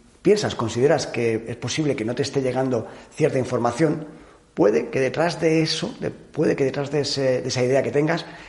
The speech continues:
en cien-, en cierta forma estés siendo víctima de esa versión corporativa de este efecto espectador. Algunos estudios recientes, y te dejaré información aquí más, eh, debajo del vídeo, han mostrado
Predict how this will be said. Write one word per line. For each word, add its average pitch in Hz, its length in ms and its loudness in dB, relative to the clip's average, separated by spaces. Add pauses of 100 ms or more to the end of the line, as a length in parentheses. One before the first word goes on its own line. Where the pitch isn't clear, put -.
(120)
en 127 160 -4
cien-, - 480 -4
en 127 160 0
cierta 208 240 0
forma - 600 -2
estés 170 240 -2
siendo 175 240 2
víctima 175 720 0
de - 80 4
esa 156 160 4
versión 156 300 4
corporativa 131 1000 2
de 110 120 -2
este 113 160 -2
efecto 127 380 -2
espectador. 107 560 -2 (920)
Algunos 156 340 4
estudios 170 400 2
recientes, 160 580 0
y 110 60 -8
te - 80 -6
dejaré 113 240 0
información 123 600 2 (320)
aquí 131 360 -2
más, 117 380 -4
eh, 117 500 -2
debajo 117 300 2
del 120 80 2
vídeo, 151 320 4 (400)
han 202 160 0
mostrado 208 520 2